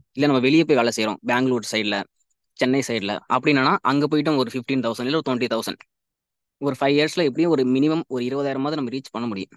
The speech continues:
அந்த ஒரு தாட்ல தான் நாங்க ஜாயினே பண்ணேன். இதுக்கு முன்னாடி எனக்கு ஒரு ஒன்பது வயசுல இருக்கும்போது நான் ஃபோர்த் ஸ்டாண்டர்ட். அந்த டைம்ல என்னாச்சுன்னா, இப்ப எங்க அப்பாவுக்கு வந்து பிளட் கேன்சர். அப்பதான்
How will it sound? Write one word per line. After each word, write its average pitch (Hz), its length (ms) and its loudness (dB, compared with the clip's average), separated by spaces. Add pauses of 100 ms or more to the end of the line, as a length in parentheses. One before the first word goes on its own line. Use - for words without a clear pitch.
(640)
அந்த 151 340 4
ஒரு 147 160 4
தாட்ல 135 320 2
தான் 147 180 0
நாங்க 117 60 -2
ஜாயினே 113 320 -2 (100)
பண்ணேன். 95 180 -10 (1000)
இதுக்கு 147 240 2
முன்னாடி 151 360 4 (500)
எனக்கு 127 220 0
ஒரு 127 80 2
ஒன்பது 139 280 4
வயசுல 147 200 2
இருக்கும்போது 123 380 -2
நான் 160 200 -2
ஃபோர்த் 160 280 -2
ஸ்டாண்டர்ட். 95 280 -6 (280)
அந்த 143 200 2
டைம்ல 170 140 4
என்னாச்சுன்னா, 143 500 2 (500)
இப்ப 135 200 0
எங்க 143 160 4
அப்பாவுக்கு 160 320 2
வந்து 160 120 -4
பிளட் 135 220 0
கேன்சர். 120 340 -4 (880)
அப்பதான் 151 380 0